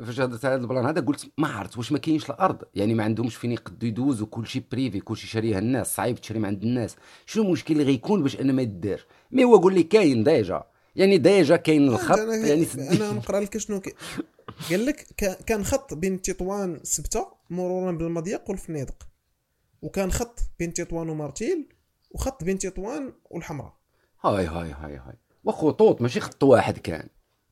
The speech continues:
Speaker 2: ايه زعما راه فريمون كان، كان ش-، كان، كان
Speaker 1: المهم
Speaker 2: سيستم ديال
Speaker 1: آه.
Speaker 2: نقولوا شويه فيروفي، مي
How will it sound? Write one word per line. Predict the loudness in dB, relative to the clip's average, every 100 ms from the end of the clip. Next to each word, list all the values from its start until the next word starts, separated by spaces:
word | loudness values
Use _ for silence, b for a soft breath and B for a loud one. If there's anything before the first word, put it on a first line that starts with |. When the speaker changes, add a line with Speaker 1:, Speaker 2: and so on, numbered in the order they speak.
| _
Speaker 2:
ايه | -20 _ _ _ _ _ -10 -6 -4 -2
زعما | -4 -4
راه | -4 -4
فريمون | -4 -4 -6 -6
كان، | -6 -6
كان | -6 -6 -4
ش-، | -6
كان، | -6 -4 -4 -4
كان | 4
Speaker 1:
المهم | 8 8
Speaker 2:
سيستم | 4 -4 -2 -2
ديال | 0 -2 -4 -6 -6
Speaker 1:
آه. | -6 -6
Speaker 2:
نقولوا | -6 -2 -2 -2
شويه | -2 -2 -2 -4 -6 -8 -10 -10 -12
فيروفي، | -8 -4 -4 -6 -8 -8
مي | -6 -6